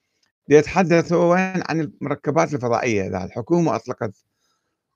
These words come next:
مركبة فضائية وأنت صعدت فيها و-، ورحت تصلي هناك، صلاتك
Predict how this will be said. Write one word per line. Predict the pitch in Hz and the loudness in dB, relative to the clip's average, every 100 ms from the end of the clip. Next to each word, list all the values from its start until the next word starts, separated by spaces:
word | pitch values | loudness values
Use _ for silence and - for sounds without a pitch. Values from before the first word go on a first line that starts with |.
| _ 131 | _ 0
مركبة | 151 156 143 123 | 0 4 2 4
فضائية | 135 139 - 170 | 4 4 4 2
وأنت | 165 156 156 | 2 0 -2
صعدت | 139 - 151 151 | -2 0 -2 -2
فيها | - 160 156 151 | -2 2 4 6
و-، | 147 - _ _ | 4 2 _ _
ورحت | 123 113 - 123 143 | -10 -8 -8 -8 -10
تصلي | - 131 117 | -2 0 2
هناك، | 95 90 90 101 | 0 -2 -6 -10
صلاتك | 113 131 131 | -2 0 0